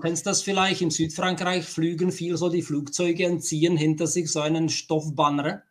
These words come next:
Und auf dem ist geschrieben Pizzeria X Y Z und genau da sehe ich die Headline. Weil die Headline hast du wie so einen kleinen Werberucksack immer umgeschnallt und sobald du an dem LinkedIn etwas machst,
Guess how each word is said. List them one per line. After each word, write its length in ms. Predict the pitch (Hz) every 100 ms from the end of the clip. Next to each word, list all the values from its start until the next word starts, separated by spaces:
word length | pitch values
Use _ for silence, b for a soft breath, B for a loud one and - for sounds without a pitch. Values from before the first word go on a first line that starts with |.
| _ _ _ _ _
Und 240 | 147 151
auf 160 | 147 156
dem 160 | 170 170
ist 100 | 160
geschrieben 380 | 156 160 170
Pizzeria 600 | 160 151 - 156 165 165 -
X 280 | 151 -
Y 540 | - 147 - 170 156 143
Z 300 | 127 143 165
und 160 | 151
genau 280 | 143 139 156
da 120 | 151 147
sehe 260 | - 143
ich 120 | 143
die 160 | - 156
Headline. 340 | 131 117 95 - B B B B
Weil 160 | 131 156
die 160 | 202
Headline 360 | 170 160 202 202
hast 220 | 180 -
du 80 | 208
wie 80 | 196
so 120 | 185
einen 120 | 190
kleinen 440 | - 156 160 208 170
Werberucksack 800 | 165 156 180 180 - - 196 -
immer 260 | 165 208
umgeschnallt 760 | 185 165 156 - 139 127 151 180
und 120 | 160
sobald 420 | 165 151 147 156
du 80 | 196
an 140 | 185
dem 140 | 190 170
LinkedIn 400 | 165 156 180 180
etwas 360 | 165 170 165
machst, 580 | 156 131 180 - - -